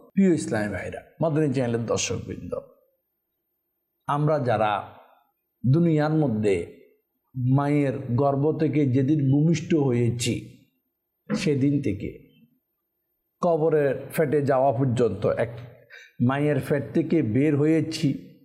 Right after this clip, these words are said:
রক্ত জড়িত শরীরে, ওটাকে প-,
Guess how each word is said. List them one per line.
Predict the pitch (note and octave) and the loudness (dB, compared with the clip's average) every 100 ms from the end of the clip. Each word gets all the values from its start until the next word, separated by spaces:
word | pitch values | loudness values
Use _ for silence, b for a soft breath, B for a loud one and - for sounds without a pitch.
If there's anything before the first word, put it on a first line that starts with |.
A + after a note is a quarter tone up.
| _ _ _ - | _ _ _ -6
রক্ত | G2+ C3+ A#2 A#2+ C#3+ B2 E2+ - - - - _ _ _ _ _ _ _ _ _ _ _ _ A2+ A2+ | -2 -2 -2 -4 0 0 0 -6 -20 -20 -20 _ _ _ _ _ _ _ _ _ _ _ _ -4 0
জড়িত | D#3 D3 B2 C#3 A#2 G#2 - - - - _ _ _ - | 2 0 0 0 0 -2 -8 -20 -20 -20 _ _ _ -8
শরীরে, | - D#3+ C#3+ G#2+ E2+ - - - _ _ _ _ _ _ _ _ | 0 0 0 -2 -6 -10 -18 -20 _ _ _ _ _ _ _ _
ওটাকে | D3 D#3+ D#3 E3+ | -4 -2 0 0
প-, | F3 E3 | 0 -2